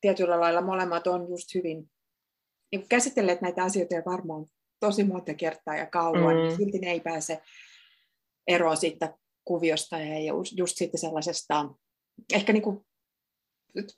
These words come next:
Speaker 1: murrosialle enemmän tyypillistä sellaisesta, että,
Speaker 2: Joo,
Speaker 1: että
Speaker 2: kyllä.
Speaker 1: vihaa ja rakastaa äitiä ja just sitä, että kun se on vaikka fyysisesti täysin toisenlainen kuin mitä on itse ja, ja jotenkin niin kuin, jotenkin se
Speaker 2: Joo.
Speaker 1: lukitsee.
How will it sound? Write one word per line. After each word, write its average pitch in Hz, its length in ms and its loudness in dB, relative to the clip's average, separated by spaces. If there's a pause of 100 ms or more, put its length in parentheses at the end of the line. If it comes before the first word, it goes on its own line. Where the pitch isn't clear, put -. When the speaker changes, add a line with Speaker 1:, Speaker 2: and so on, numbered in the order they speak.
(120)
Speaker 1:
murrosialle 190 680 6
enemmän 160 300 -2
tyypillistä 156 560 -4
sellaisesta, 165 580 -6
että, - 360 -4 (240)
Speaker 2:
Joo, 220 180 8
Speaker 1:
että 175 120 6
Speaker 2:
kyllä. 156 260 4
Speaker 1:
vihaa 170 300 0
ja 175 80 0
rakastaa 220 440 0
äitiä 214 400 4
ja 202 60 4
just 202 220 0
sitä, 190 200 -4
että 165 280 -4
kun 170 200 -4
se 160 100 0
on 151 200 -2 (440)
vaikka 170 200 0
fyysisesti 160 460 -2
täysin 156 300 -4
toisenlainen 196 640 -4
kuin 202 140 -6
mitä 196 300 -6
on 196 100 -8
itse 170 280 -6
ja, 165 320 -6 (100)
ja - 260 -10
jotenkin 202 440 -8
niin 156 100 -14
kuin, - 160 -10 (1300)
jotenkin 196 340 2
se 160 140 2
Speaker 2:
Joo. 151 280 0
Speaker 1:
lukitsee. 175 560 -4